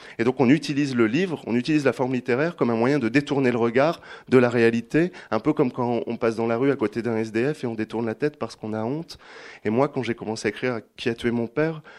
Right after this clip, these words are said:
je me suis dit, Il faut que je trouve une forme qui empêche ça, justement,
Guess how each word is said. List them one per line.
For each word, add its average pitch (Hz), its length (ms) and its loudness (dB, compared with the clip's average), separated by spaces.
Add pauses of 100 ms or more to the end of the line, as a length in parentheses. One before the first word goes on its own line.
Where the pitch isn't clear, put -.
(140)
je 113 100 -8
me 113 80 0
suis 113 180 -6
dit, 139 240 -6
Il 127 80 -6
faut 175 240 2
que 139 60 -6
je 131 80 2
trouve 127 380 -4 (280)
une 123 160 0
forme 160 460 -2 (240)
qui 123 160 0
empêche 127 560 -2
ça, 107 340 -8
justement, 101 460 -10